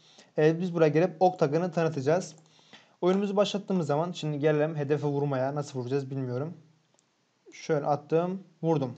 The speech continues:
Vallahi vurdum. Kaça vurdum şu an bilmiyorum. Nasıl anlayabiliriz? Gelelim oyun kodumuza. Bakın elli. Elli puan gelmiş. Yani biz niye vurduk? Otuz bundan. Aa, ikisine bir vurmuşuz. Olaya bak. Bir dakika, bizim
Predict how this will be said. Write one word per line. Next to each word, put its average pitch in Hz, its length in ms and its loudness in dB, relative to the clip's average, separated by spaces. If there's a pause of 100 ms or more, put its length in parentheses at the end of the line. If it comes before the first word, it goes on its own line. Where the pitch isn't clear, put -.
Vallahi 147 360 4
vurdum. 127 280 -6 (380)
Kaça 185 300 4
vurdum 180 200 0
şu 190 140 2
an 170 140 2
bilmiyorum. 165 440 0 (100)
Nasıl 175 260 0
anlayabiliriz? 139 640 -2
Gelelim 156 320 2
oyun 156 180 4
kodumuza. 135 540 -2 (460)
Bakın 175 300 4
elli. 170 420 2 (880)
Elli 175 300 4
puan 170 280 4
gelmiş. 135 340 0
Yani 160 300 2
biz 165 160 -8
niye 170 180 2
vurduk? 135 440 -6 (600)
Otuz 143 420 -4
bundan. 143 380 -4 (280)
Aa, 139 360 4 (340)
ikisine 160 460 -4
bir 170 120 2
vurmuşuz. 123 580 -6 (680)
Olaya 143 360 4
bak. 120 280 -6 (1160)
Bir 135 40 -4
dakika, 139 300 0
bizim 131 240 -6